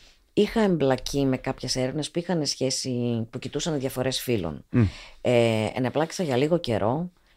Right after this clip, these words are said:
Speaker 1: και πολύ σύντομα τράβηξα τη γραμμή μου και είπα, "Όχι, δεν θα κάνω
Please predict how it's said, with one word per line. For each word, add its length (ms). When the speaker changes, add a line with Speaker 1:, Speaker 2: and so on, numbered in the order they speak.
Speaker 1:
και 100
πολύ 280
σύντομα 360
τράβηξα 440
τη 100
γραμμή 300
μου 120
και 100
είπα, 320
"Όχι, 520
δεν 260
θα 100
κάνω 320